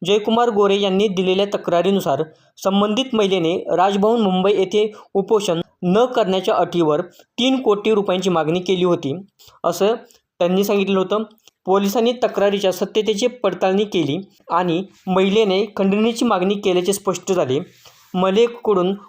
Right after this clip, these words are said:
रोख स्वरूपात तीन कोटी रुपये मागण्यात आले होते. तसेच पैसे न दिल्यास गोरे यांच्या विरोधात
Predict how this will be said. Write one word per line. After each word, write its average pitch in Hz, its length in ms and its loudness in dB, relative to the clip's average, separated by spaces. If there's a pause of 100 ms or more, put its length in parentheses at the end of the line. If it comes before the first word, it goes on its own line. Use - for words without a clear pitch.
(140)
रोख 220 300 2
स्वरूपात 202 360 0
तीन 247 300 -2
कोटी 208 340 0
रुपये 190 240 0
मागण्यात 180 420 0
आले 175 180 0
होते. 180 460 -2 (380)
तसेच 190 420 0 (280)
पैसे 214 340 2
न 233 180 2
दिल्यास 190 340 2
गोरे 190 300 2
यांच्या 185 340 0
विरोधात 175 300 2